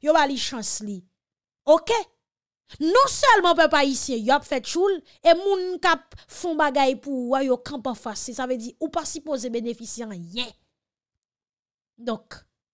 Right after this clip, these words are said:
messieurs, tout jou pa dimanche. Nous pensons mille neuf cent quatre-vingt-six, quatre-vingt-sept, quatre-vingt-huit, quatre-vingt-neuf, quatre-vingt-dix.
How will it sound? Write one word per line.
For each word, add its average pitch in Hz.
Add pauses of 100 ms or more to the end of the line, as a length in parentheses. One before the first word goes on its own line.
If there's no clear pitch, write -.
(140)
messieurs, 214
tout 247
jou 208
pa 196
dimanche. 196 (760)
Nous 262
pensons 262 (1600)
mille 320
neuf 302
cent 285
quatre-vingt-six, 254
quatre-vingt-sept, 254
quatre-vingt-huit, 254
quatre-vingt-neuf, 262
quatre-vingt-dix. 240